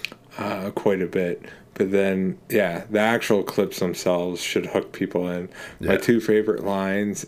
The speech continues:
Speaker 1: are, "Can you do me a favor? Can you do me a kindness?"
Speaker 2: Yeah.
Speaker 1: And then, uh, and it's like,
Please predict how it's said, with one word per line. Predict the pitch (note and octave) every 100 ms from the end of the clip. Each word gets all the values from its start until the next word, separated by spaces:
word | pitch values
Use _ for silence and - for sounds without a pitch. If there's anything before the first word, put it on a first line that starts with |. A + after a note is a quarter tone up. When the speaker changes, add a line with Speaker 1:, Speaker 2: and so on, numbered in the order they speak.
| -
Speaker 1:
are, | G#2 F2+ F2+ - - - - -
"Can | - A2
you |
do | A2 A#2+
me | A2+
a | G#2+
favor? | - G#2 G#2+ B2 B2+ C3
Can | - G#2+
you | G2+
do | G#2+ G#2+
me | G#2+
a | G2+
kindness?" | G#2 G#2 A2+ A#2+ C3+ - - - - -
Speaker 2:
Yeah. | A2+ -
Speaker 1:
And | A2 G2+
then, | G2+ G2 G2 F#2+ F#2 -
uh, | G2 F2+ F#2 F#2+ - -
and | G#2+ G2
it's | F#2+
like, | G2+